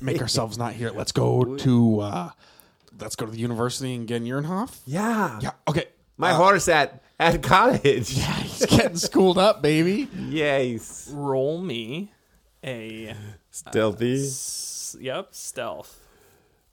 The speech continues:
Speaker 2: I don't even know if I'm good at stealth. I, oh, I am. I've never used it before.
Speaker 1: Eighteen plus three.
Speaker 2: Thirteen plus two. Fifteen.
Speaker 3: Okay.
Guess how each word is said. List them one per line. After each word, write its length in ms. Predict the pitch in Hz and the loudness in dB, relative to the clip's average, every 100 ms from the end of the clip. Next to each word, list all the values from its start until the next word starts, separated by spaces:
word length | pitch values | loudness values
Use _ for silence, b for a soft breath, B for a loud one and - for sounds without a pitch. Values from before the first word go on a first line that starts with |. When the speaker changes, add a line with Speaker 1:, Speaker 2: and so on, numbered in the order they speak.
| _ _ _ _ _ - | _ _ _ _ _ -12
Speaker 2:
I 140 | - | -8
don't 160 | 170 139 | -6 -6
even 180 | 98 98 | -6 -6
know 100 | 104 | -8
if 100 | 143 | -8
I'm 120 | 143 | -8
good 160 | 160 170 | -6 -6
at 80 | |
stealth. 460 | - - 110 85 - | -8 -8 -10 -12 -10
I, 140 | 139 147 | -8 -2
oh, 140 | 147 220 | -4 0
I 120 | 127 | 0
am. 480 | 107 160 294 107 90 | 2 0 -2 -4 -2
I've 180 | 101 101 | -2 -2
never 200 | 104 110 | -2 -2
used 280 | 139 233 110 | -2 -4 -6
it 100 | 113 | -6
before. 460 | 104 104 98 87 113 | -6 -2 -2 -2 -4
Speaker 1:
Eighteen 320 | 110 117 104 | -6 -6 -6
plus 220 | - - | -8 -12
three. 220 | - - _ _ _ _ _ - _ _ _ _ _ _ _ | -16 -20 _ _ _ _ _ -20 _ _ _ _ _ _ _
Speaker 2:
Thirteen 400 | 110 - 120 131 | -4 -2 -8 -6
plus 220 | 165 170 | -6 -6
two. 380 | - 277 190 101 _ _ - | -4 -4 -6 -10 _ _ -16
Fifteen. 680 | 311 - 107 98 82 82 - _ _ _ _ | -16 -14 -10 -10 -10 -16 -20 _ _ _ _
Speaker 3:
Okay. 280 | 147 156 135 | -4 0 0